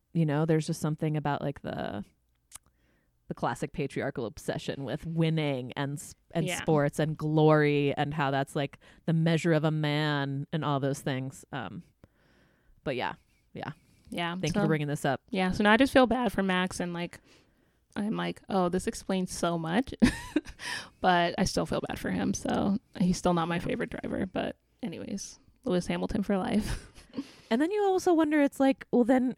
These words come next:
Speaker 1: did you actually have any choices?
Speaker 2: Mm-hmm.
Speaker 1: Or to what degree did you have choices
Speaker 2: Exactly.
Speaker 1: about this sort of thing, you know?
Speaker 2: No, I a hundred percent agree.
Speaker 1: Okay, as is my frigging shit because I'm boring, <laughs> I picked a quote. This is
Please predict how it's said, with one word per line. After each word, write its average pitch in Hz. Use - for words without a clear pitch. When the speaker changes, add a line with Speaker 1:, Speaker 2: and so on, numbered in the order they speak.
Speaker 1:
did 208
you 240
actually 240
have 247
any 220
choices? 196
Speaker 2:
Mm-hmm. 185
Speaker 1:
Or 190
to 240
what 240
degree 220
did 214
you 196
have 165
choices -
Speaker 2:
Exactly. -
Speaker 1:
about -
this 208
sort -
of 135
thing, 104
you 180
know? 170
Speaker 2:
No, 196
I 202
a 202
hundred 185
percent 233
agree. 180
Speaker 1:
Okay, 156
as 165
is 190
my 165
frigging 160
shit 170
because 175
I'm 180
boring, 170
<laughs> -
I 254
picked 247
a 262
quote. 285
This 247
is 220